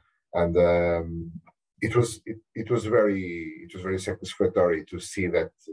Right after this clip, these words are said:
from the beginning of the year, the,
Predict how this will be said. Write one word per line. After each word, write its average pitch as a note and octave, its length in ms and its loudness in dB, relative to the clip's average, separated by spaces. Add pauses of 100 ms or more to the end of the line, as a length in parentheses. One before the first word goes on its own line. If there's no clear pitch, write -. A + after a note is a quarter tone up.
from E2+ 300 -2
the E2 220 0 (100)
beginning E2+ 420 -2
of - 140 0
the E2 180 2
year, D#2 280 2 (200)
the, D2+ 280 -6